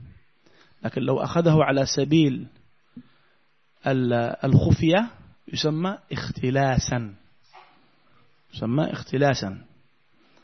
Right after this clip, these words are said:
فهنا قال المؤلف: "وهو الاستيلاء"، يعني استيلاء فيه قوة وفيه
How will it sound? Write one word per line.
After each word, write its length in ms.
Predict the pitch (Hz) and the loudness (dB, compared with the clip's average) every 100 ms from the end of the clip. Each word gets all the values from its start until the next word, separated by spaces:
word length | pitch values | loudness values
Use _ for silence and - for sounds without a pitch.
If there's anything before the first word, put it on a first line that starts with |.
| _ _ _ _ - | _ _ _ _ -10
فهنا 400 | 131 135 190 202 | -2 2 4 4
قال 200 | 165 160 | 4 4
المؤلف: 440 | 151 160 196 - | 4 4 2 4
"وهو 200 | 156 160 | 4 4
الاستيلاء"، 1300 | 143 - - - _ _ 160 156 139 147 156 143 - _ _ _ _ _ _ _ _ _ _ _ _ _ _ _ _ _ _ _ _ _ _ - | 2 -4 -12 -12 _ _ -8 -6 -4 -2 0 0 -4 _ _ _ _ _ _ _ _ _ _ _ _ _ _ _ _ _ _ _ _ _ _ -16
يعني 200 | 123 120 | -10 -10
استيلاء 460 | 113 - 139 170 180 | -10 -6 0 4 4
فيه 220 | 160 131 - _ _ _ | 4 0 -2 _ _ _
قوة 460 | 208 190 143 107 - _ _ _ _ _ _ _ _ _ _ _ _ _ _ - | 2 4 4 0 -14 _ _ _ _ _ _ _ _ _ _ _ _ _ _ -10
وفيه 520 | - 165 170 151 147 | -2 4 4 4 0